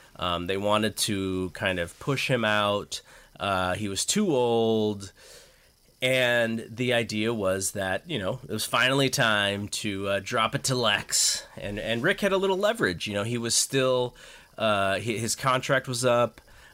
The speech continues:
Um, he was still a sought-out guy. He was a little bit older, but look, I mean, he was still Ric Flair.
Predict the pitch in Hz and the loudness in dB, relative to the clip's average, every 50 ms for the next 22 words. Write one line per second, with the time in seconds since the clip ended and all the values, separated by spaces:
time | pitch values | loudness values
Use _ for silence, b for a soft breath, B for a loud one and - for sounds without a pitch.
0 | - - - 101 95 92 87 82 80 78 78 80 82 - - - - _ - - | -8 -4 0 0 2 2 2 2 0 0 -2 -4 -8 -12 -16 -20 -18 _ -10 -6
1 | - 113 104 104 - - - - 110 110 107 107 104 104 104 - - 98 92 - | -4 -4 -2 0 0 0 0 -2 -2 -2 0 0 -2 -2 -4 -4 -4 -4 -2 0
2 | - - 117 107 107 104 104 107 - - 107 104 95 98 101 104 123 147 160 165 | 0 2 2 2 2 2 2 0 0 0 -2 0 0 0 0 0 -2 -4 -4 -4
3 | 143 131 135 131 135 131 131 139 175 196 165 120 - - 98 - - - 143 156 | -4 -2 -2 -2 -2 0 0 0 0 0 -2 -2 0 -2 -2 -2 -2 -2 -2 -2
4 | 127 - - 73 92 101 92 87 101 110 104 104 98 - - - 127 110 101 101 | -2 -4 -6 -8 -6 -4 -4 -4 -4 -4 -2 0 0 0 2 2 0 0 0 -2
5 | 101 98 - - - 120 127 135 135 104 95 92 | -6 -6 -8 -8 -4 -2 0 2 2 0 -2 -4